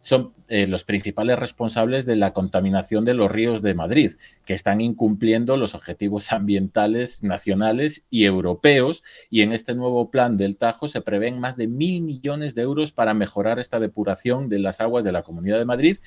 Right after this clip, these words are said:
que debería pagarlo la Comunidad de Madrid, pero se ponen mil millones de euros de dinero público del gobierno central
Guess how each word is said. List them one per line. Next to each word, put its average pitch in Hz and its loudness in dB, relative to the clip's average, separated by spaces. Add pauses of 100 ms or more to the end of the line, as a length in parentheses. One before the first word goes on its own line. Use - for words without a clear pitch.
(240)
que 120 4
debería 110 4
pagarlo 120 4
la 80 -2
Comunidad 87 -6
de - -4
Madrid, 139 0
pero 104 0
se - -10
ponen 127 -4
mil 170 0
millones 131 -4
de 120 -2
euros 120 -2
de 113 -4
dinero 110 -2
público 110 -4
del 101 -2
gobierno 104 -2
central 139 2